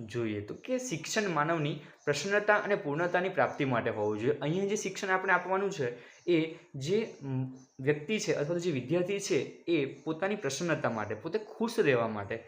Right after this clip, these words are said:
સાથે સાથે એની અંદર જે અપૂર્ણતા છે એ પૂર્ણ થાય એની પ્રાપ્તિ માટે આ જે શિક્ષણ હોવું જોઈએ, એવી શાળા બનાવવી જોઈએ. માનવજાતનું ઉત્થાન અને કલ્યાણ માટે, એટલે કે જે શાળા છે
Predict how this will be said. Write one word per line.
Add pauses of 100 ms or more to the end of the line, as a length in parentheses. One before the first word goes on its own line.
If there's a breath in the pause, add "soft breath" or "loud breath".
(240 loud breath)
સાથે
સાથે (140)
એની
અંદર
જે
અપૂર્ણતા
છે (120)
એ
પૂર્ણ
થાય (440 loud breath)
એની
પ્રાપ્તિ
માટે (460 loud breath)
આ
જે
શિક્ષણ
હોવું (400)
જોઈએ,
એવી
શાળા
બનાવવી (160)
જોઈએ. (280 loud breath)
માનવજાતનું
ઉત્થાન
અને
કલ્યાણ
માટે,
એટલે
કે
જે
શાળા
છે